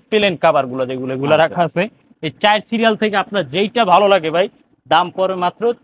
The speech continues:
Speaker 1: ছয় হাজার পাঁচশো টাকা।
Speaker 2: আমি, আমি just এইখান থেকে দেখাই দিই আপনাদেরকে কালারগুলো। আপনারা যেইটা পছন্দ স্ক্রিনশট দিয়ে রাখেন, আর যে নাম্বারগুলো দেওয়া আছে স্ক্রিনে, এই নাম্বারগুলোতে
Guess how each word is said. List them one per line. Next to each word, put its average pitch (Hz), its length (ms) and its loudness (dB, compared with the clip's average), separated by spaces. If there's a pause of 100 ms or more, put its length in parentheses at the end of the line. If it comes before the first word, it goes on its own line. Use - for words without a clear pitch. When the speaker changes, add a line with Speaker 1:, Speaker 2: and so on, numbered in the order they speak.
(120)
Speaker 1:
ছয় 185 200 2
হাজার 190 220 2
পাঁচশো 175 360 -2
টাকা। 131 220 -6
Speaker 2:
আমি, 127 300 0
আমি 156 440 -2
just 165 300 0
এইখান 151 260 0
থেকে 151 180 0
দেখাই 127 360 -2
দিই 139 100 0
আপনাদেরকে 135 560 -4
কালারগুলো। 123 540 0
আপনারা 123 340 -4
যেইটা 139 360 -2
পছন্দ 143 480 -6
স্ক্রিনশট 135 380 -8
দিয়ে 139 200 -4
রাখেন, 139 300 -2
আর 120 80 -2
যে 120 160 -8
নাম্বারগুলো 131 580 -2
দেওয়া 139 240 2
আছে 123 200 -4
স্ক্রিনে, 147 320 -6
এই 151 60 -6
নাম্বারগুলোতে 123 720 0